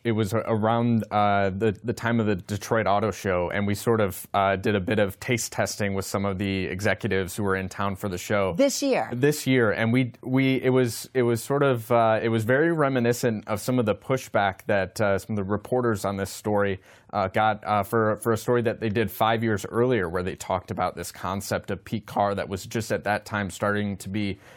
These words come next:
Speaker 1: sort of a, a conversation. Uh, there was a lot of resistance still to this idea that, you know, as long as we have population growth, uh, essentially we're going to have, uh, growth of, of cars. But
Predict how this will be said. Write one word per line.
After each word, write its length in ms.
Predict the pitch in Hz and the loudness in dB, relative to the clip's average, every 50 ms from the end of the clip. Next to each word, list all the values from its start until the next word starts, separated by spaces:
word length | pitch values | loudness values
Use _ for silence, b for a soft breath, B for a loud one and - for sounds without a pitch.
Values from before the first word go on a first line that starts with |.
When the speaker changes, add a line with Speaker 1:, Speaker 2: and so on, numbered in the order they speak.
| B B B | B B B
Speaker 1:
sort 240 | B - 117 107 | B -2 0 0
of 80 | 104 95 | 2 2
a, 180 | 101 98 95 - | 2 2 2 0
a 60 | - 101 | -2 -4
conversation. 840 | - - 113 110 107 101 - - 113 107 104 - - 104 90 87 87 b b b b b b | -4 -2 -4 -2 -4 -4 -4 -2 -2 -2 -2 -2 -4 -4 -4 -6 -8 b b b b b b
Uh, 280 | - - 113 110 104 104 - | -2 2 2 2 2 0 0
there 160 | 120 123 123 | 0 0 2
was 160 | 117 117 107 | 2 2 2
a 60 | 110 104 | 0 0
lot 440 | 104 104 104 107 107 110 113 120 | 0 0 2 2 4 4 4 4
of 260 | 127 123 120 117 107 - - | 4 4 2 0 -4 -6 -6
resistance 680 | 113 113 120 113 104 123 123 117 - - 113 101 - | -2 0 0 2 2 0 -2 -2 -2 -2 -2 -2 -2
still 520 | - - - - 143 143 147 139 113 101 | -6 -6 -2 0 2 4 4 4 2 0
to 180 | 95 - - 110 | -2 -2 -4 -2
this 220 | 101 104 98 - | -2 -2 -2 0
idea 340 | 104 101 98 87 110 104 104 | 0 0 0 0 0 -2 0
that, 260 | 92 101 92 95 95 | 0 0 -2 -2 -2
you 60 | - 107 | -4 -4
know, 140 | 95 95 | -2 -2
as 160 | 95 95 - - | -2 -2 -2 -2
long 180 | 104 110 117 | -2 0 0
as 140 | 120 113 - | -2 -2 -2
we 80 | 123 113 | 0 0
have 200 | 107 104 95 - | 0 0 -2 -4
population 720 | - 120 110 - - 110 104 104 107 110 - 120 104 98 | -2 -2 -2 -2 -2 -4 -2 -2 -2 -2 -4 -4 -4 -2
growth, 400 | 101 107 104 101 101 98 - - b b b b b b - | -2 0 0 0 -2 -4 -6 -16 b b b b b b -4
uh, 220 | - 98 95 95 69 | 0 0 0 0 0
essentially 500 | 101 - - 113 101 - - 101 98 98 | -2 -4 -2 -4 -4 -4 -2 -2 -2 0
we're 180 | 98 98 98 92 | 0 -2 -2 -2
going 240 | 98 95 95 98 | -2 -2 -2 -2
to 140 | 92 - 101 | -4 -4 -6
have, 440 | 90 - 101 95 95 95 92 - - - | -4 -2 0 0 0 0 -2 -4 -6 -4
uh, 280 | 101 101 95 95 95 | 0 0 2 2 0
growth 420 | 92 90 101 101 104 101 95 - 107 | -2 -2 -2 0 0 0 -2 -2 -2
of, 240 | 98 92 90 87 - | -2 -2 -2 -4 -4
of 320 | - 98 92 92 87 87 - | -2 -2 0 -2 -2 -6 -10
cars. 480 | - - 160 156 131 101 92 87 - - | -8 -2 0 0 0 0 -2 -4 -6 -6
But 180 | - - 95 | -4 -4 -4